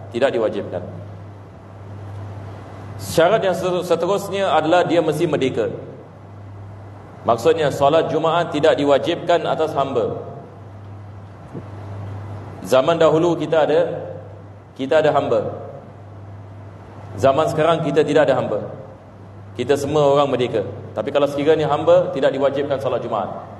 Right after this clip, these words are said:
Syarat ini yang seterusnya, ini yang penting ni. Dia mesti hadir.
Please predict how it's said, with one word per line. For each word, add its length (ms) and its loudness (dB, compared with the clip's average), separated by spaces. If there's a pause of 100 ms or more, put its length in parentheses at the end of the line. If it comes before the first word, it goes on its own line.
(1900)
Syarat 380 4
ini 160 0
yang 160 0
seterusnya, 640 0
ini 160 -2
yang 80 -4
penting 260 0 (140)
ni. 20 -6 (220)
Dia 80 6
mesti 320 2
hadir. 640 4